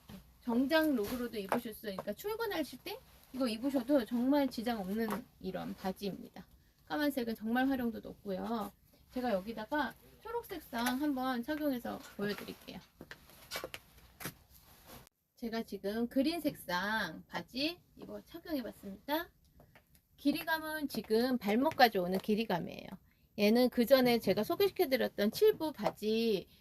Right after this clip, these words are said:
짧은 거의 긴 버전이라고 보시면 되고요. 이렇게 어, 짧은 거 칠부 시원하게 입기를 원하시거나 키가 조금 작은 분들은 칠부 바지 선택하시면 되고요. 얘는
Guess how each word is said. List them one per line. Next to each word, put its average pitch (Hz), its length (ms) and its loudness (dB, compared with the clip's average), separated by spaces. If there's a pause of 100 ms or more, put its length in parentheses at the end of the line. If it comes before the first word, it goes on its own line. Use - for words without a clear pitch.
(160)
짧은 381 360 0
거의 277 400 2
긴 269 500 6
버전이라고 190 580 -4
보시면 196 340 -6
되고요. 240 440 -4 (500)
이렇게 277 340 -8 (1600)
어, 202 220 -12
짧은 403 340 2
거 262 300 0
칠부 392 420 0
시원하게 453 460 0
입기를 262 280 -4
원하시거나 226 720 -2
키가 415 280 -2
조금 392 260 -6
작은 233 480 -2
분들은 220 420 0
칠부 392 360 0
바지 214 300 -4
선택하시면 269 600 -2
되고요. 233 480 -4 (320)
얘는 240 400 0